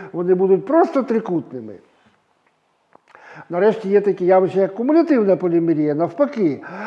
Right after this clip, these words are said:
коли ступінь прояву ознаки залежить від кількості домінантних алелів.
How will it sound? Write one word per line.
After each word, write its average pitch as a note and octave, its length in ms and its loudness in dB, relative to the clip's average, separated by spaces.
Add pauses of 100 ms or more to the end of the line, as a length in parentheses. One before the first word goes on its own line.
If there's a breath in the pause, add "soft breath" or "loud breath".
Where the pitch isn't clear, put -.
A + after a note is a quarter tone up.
(160 loud breath)
коли F3 200 0
ступінь G#3 420 -4
прояву G#3+ 460 6
ознаки G#3 500 2
залежить F#3 560 2
від G3+ 160 -6
кількості G3+ 540 -4
домінантних G3+ 680 -2
алелів. D3 420 0